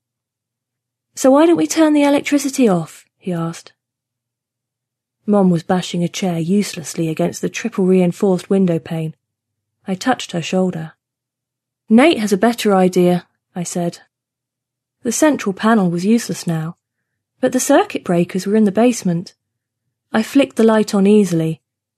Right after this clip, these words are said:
The robot seemed to have stopped playing with the lights for the time being. Maybe that had just been practice. The basement was cold and smelled like earth. It held an old laundry sink, a ratty yellow couch,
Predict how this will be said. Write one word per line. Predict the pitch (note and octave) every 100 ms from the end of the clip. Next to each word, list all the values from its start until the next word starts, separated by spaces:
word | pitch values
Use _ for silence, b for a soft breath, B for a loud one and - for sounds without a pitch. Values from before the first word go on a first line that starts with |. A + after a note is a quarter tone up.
| _ _
The | -
robot | A#3 C4+ F#3+ F3
seemed | - A3 G3
to | F#3+
have | F3
stopped | - G#3 - -
playing | G3+ G3 F#3
with | E3+
the | F3+ F#3
lights | F#3+ -
for | D#3+
the | D3+ E3
time | D#3+ D#3
being. | D#3+ D#3+ D#3+ _ _ _ _ _ _ _ _ _ _ _
Maybe | G#3+ G3
that | E3 F#3 F3 -
had | D#3+
just | F#3 F3+
been | F3+ E3
practice. | - F3+ - - D#3+ - - _ _ _ _ _ _ _ _ _ _ _ _ _ _ _ _ _ _ _ _ _ -
The | G3+
basement | B3 A#3 F#3+ F#3
was | F3
cold | - A#3+ G#3+ E3+ D#3 E3+
and | E3
smelled | - F#3+ F#3 F3+
like | E3 D#3+
earth. | F#3 F3+ F3 - _ _ _ _ _ _ _ -
It | A3+
held | A#3+ A3+
an | G#3+
old | - G#3 G#3+ A3
laundry | A3 A3+ G#3+ G3
sink, | F3+ E3+ E3 E3+ _ _ _
a | F#3
ratty | F#3+ F#3 G#3+
yellow | G3+ G3 G3+
couch, | - F#3+ F#3+ - -